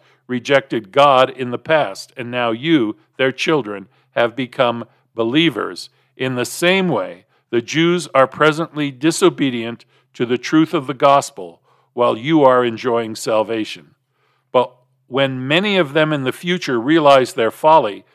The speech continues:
they will turn back to God and Christ, whom he sent to be their Savior. For God has already made it plain, all humanity, Jews and Gentiles, are slaves to sin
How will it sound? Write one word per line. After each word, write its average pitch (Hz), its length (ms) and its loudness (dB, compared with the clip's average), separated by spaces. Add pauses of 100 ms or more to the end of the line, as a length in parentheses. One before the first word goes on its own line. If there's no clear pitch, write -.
(180)
they 165 180 2
will 147 520 4 (180)
turn 135 260 0
back 139 280 2
to 170 100 -4
God 135 280 4
and 143 140 -4
Christ, 92 540 -4 (280)
whom 139 140 -4
he 135 120 -2
sent 117 480 -4 (360)
to 180 140 -2
be 113 420 -2 (400)
their 117 180 -2
Savior. 98 580 -2 (260)
For 120 220 -2
God 139 500 4
has 143 220 0
already 139 540 4
made 143 280 -2
it 151 180 -4
plain, 95 500 -10 (680)
all 156 720 8
humanity, 123 840 -2 (260)
Jews 143 680 0
and 147 200 -2
Gentiles, 113 800 -4 (260)
are 104 160 -8
slaves 123 540 -4
to 131 100 -8
sin 87 440 -10